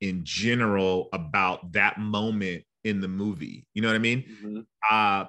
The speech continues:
Speaker 1: like, the song that I wrote for Walk Hard was for a specific character.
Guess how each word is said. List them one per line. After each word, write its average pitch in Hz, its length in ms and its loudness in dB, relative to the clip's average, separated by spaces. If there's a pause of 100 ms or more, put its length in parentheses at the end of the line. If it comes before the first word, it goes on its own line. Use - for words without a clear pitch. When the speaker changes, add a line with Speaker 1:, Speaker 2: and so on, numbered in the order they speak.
(120)
Speaker 1:
like, 101 280 -4
the 107 80 -2
song 123 560 0
that 101 180 0
I 107 160 4
wrote 107 300 -2
for 98 100 -10
Walk 92 320 -8
Hard 117 640 4 (240)
was 104 320 2
for 113 400 2
a 98 80 -2
specific - 720 -4
character. - 720 0